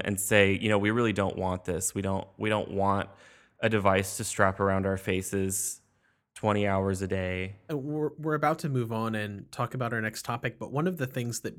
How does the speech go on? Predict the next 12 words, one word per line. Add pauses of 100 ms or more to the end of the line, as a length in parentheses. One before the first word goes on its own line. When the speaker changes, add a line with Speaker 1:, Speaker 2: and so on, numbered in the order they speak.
(100)
Speaker 2:
bridges (420)
these
two
topics,
you
know,
the
metaverse (320)
and
Notre
Dame
Cathedral,